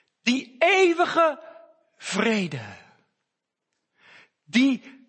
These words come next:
goede tierenheid en die vrede, die zullen niet wankelen. De Heere zweert het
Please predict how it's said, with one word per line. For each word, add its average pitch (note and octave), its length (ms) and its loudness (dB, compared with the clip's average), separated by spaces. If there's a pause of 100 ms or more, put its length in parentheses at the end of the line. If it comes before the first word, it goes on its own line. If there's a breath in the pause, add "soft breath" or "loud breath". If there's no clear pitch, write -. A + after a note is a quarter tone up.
goede B3+ 420 -4
tierenheid B3+ 560 -2
en A3 100 -8
die F#3+ 160 -4
vrede, C#3+ 680 -8 (380 soft breath)
die G3 180 2
zullen E4+ 500 2
niet E4 200 2
wankelen. E3+ 640 -4 (2250)
De F3+ 140 -8
Heere F3+ 340 0
zweert A3+ 560 -4
het F#3 280 -8